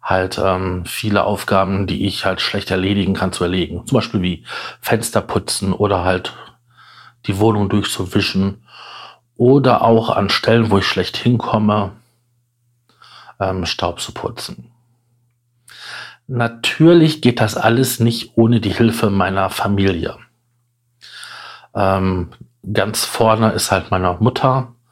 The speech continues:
ähm, die auch zweimal die Woche kommt, für mich, für mich einkaufen, ähm,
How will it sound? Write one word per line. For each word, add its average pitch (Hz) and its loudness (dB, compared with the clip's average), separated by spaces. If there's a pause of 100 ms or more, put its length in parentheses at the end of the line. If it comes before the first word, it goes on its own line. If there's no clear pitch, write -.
(680)
ähm, 95 0 (420)
die 98 -2
auch 104 -2 (100)
zweimal 104 -2
die 98 -2
Woche 117 0
kommt, 113 2 (460)
für - -6
mich, 95 -6 (340)
für 120 0
mich - 0
einkaufen, 107 2 (640)
ähm, 90 -2